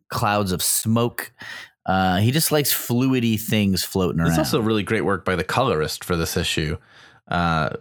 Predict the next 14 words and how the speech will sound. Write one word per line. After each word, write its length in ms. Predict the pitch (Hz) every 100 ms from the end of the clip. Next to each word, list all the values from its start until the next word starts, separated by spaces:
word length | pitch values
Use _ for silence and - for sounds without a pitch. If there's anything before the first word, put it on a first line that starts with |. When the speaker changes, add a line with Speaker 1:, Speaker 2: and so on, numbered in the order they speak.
| -
Speaker 2:
like, 220 | 92 -
the 100 | 98
way 300 | 98 107 101
it's 140 | 95
sort 120 | 104
of 60 | 95
these 180 | 87 82
muted 380 | 95 101 90 -
colors 380 | 104 98 90
underwater, 560 | 92 85 82 82 87 80
it 40 |
looks 220 | 78 - 90
really 260 | 92 85
great. 280 | - 78 67